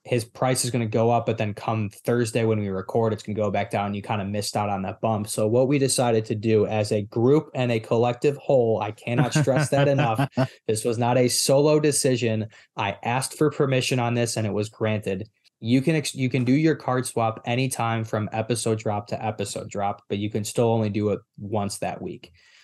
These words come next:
Speaker 1: So if I do mine on Tuesday and that guy, the new guy goes off, I can't swap the new guy on Thursday when we do it. That's my card swap for the week. So last week I had Wenyen Gabriel, whose L ten was at thirteen or fourteen or so.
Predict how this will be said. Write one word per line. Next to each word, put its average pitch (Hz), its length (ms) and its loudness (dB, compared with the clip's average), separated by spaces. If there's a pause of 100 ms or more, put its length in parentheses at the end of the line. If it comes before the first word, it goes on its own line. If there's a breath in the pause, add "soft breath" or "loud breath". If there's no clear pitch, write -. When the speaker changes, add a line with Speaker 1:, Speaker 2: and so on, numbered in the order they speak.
(160 soft breath)
Speaker 1:
So 95 400 -2
if 95 180 -4
I 117 160 2
do 127 140 2
mine 113 200 0
on 104 140 -2
Tuesday 127 560 0
and 110 140 0
that 101 100 -2
guy, 101 300 -2
the 110 100 0
new 110 240 2
guy 107 200 2
goes 101 180 -2
off, 110 260 0
I 110 100 -2
can't 104 300 -8
swap 110 320 -2
the 110 60 -8
new 104 120 -4
guy 98 240 -4
on 95 120 -8
Thursday 98 400 -6
when 95 160 -8
we 101 80 -8
do 113 220 0
it. 110 180 -4
That's 107 260 -6
my 98 160 -4
card 92 300 -6
swap - 280 -6
for 107 140 -4
the 98 100 -8
week. - 300 -14 (300)
So 120 600 0 (300)
last 120 340 0
week 139 160 2
I 127 120 0
had 123 180 0
Wenyen 120 460 -2
Gabriel, 104 500 0 (380)
whose 107 180 -2
L 113 220 0
ten 117 260 -2
was 107 160 0
at 101 160 -2 (360)
thirteen 120 380 -2
or 113 80 -2
fourteen 113 460 -4
or 98 100 -6
so. 107 460 -2